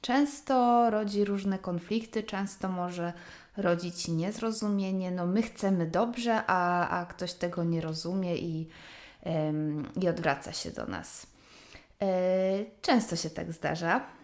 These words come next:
E, często jak przychodzą do mnie na przykład, no, mm,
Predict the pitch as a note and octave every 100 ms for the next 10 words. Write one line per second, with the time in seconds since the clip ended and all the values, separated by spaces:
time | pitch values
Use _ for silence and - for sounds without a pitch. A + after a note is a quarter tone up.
0 | - G3 F#3+ A#3+ A#3+ - F#3+ F3+ - -
1 | E3 G3+ F3+ F3 E3+ E3+ E3 D#3+ - G3
2 | F3 - F#3+ E3+ E3+ D#3+ - E3 D#3+